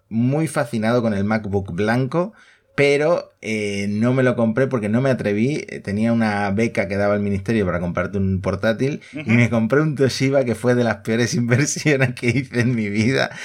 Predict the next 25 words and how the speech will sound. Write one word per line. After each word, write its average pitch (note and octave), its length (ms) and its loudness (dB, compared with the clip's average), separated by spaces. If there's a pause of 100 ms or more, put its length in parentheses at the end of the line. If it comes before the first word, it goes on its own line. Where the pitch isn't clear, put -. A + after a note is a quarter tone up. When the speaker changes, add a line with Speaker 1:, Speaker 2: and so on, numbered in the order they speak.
(140)
Speaker 1:
no B2 180 4
solo B2+ 300 4
por G#2+ 180 0
grande A2 440 2
y - 40 -2
pesado, G#2 580 0
sino F#2+ 280 -2
porque F#2+ 200 0
me F#2+ 100 2
duró G2 260 2
muy, A2+ 220 2
muy A2+ 240 2
poquito G#2+ 580 -2 (420)
y, A2+ 420 4
y G2 520 0
me G2+ 220 0
quedé, G2 220 0
me G2 100 0
arrepentí F#2 320 -2
de A2 80 2
no G#2+ 100 2
comprarme G#2+ 320 2
ese G#2 160 -2
MacBook G2 320 0
blanco. G2 420 -2